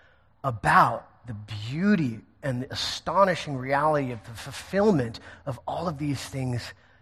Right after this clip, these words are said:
in Jesus. And we have it. We've got eight of them at home. Eight of them.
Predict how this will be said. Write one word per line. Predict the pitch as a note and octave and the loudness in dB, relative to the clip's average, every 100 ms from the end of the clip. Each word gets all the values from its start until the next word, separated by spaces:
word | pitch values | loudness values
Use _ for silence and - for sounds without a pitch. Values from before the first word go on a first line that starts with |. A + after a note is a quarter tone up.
| _ | _
in | C#3 A#2 | -8 -6
Jesus. | G2+ B2 C3 F#2+ F#2 - - - _ _ _ - _ _ - | -6 -4 -4 -6 -10 -16 -16 -18 _ _ _ -20 _ _ -10
And | C#3 | -6
we | F#3 | -2
have | F3 G#3+ C#3+ | 4 4 4
it. | F#2 - _ _ - - - | -4 -16 _ _ -20 -20 0
We've | |
got | G#3+ - | 0 2
eight | G3 G#3+ | 2 2
of | |
them | B2 G#2 - - | 0 -4 -10 -6
at | C#3 | -4
home. | F3+ F#3 G2 - _ _ _ _ _ _ _ _ _ | -4 -6 -6 -16 _ _ _ _ _ _ _ _ _
Eight | A#3 A#3 | -4 -2
of | |
them. | A#2+ | -4